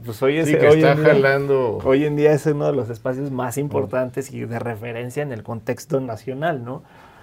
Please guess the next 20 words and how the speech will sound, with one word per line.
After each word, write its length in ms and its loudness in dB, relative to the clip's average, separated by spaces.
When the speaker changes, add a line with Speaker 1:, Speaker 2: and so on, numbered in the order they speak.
Speaker 1:
Entonces 340 4
tiene 240 6
que 100 8
ver 160 6
un 140 4
poco 320 2
también 400 0
con 240 -4
cómo 260 -4
integras 400 -2
la 200 -4
parte 380 -4
tecnológica 1120 -2
y 100 -6
cómo 320 4
le 120 8
ofreces 680 2
a 160 -6
las 260 -4
personas 800 -2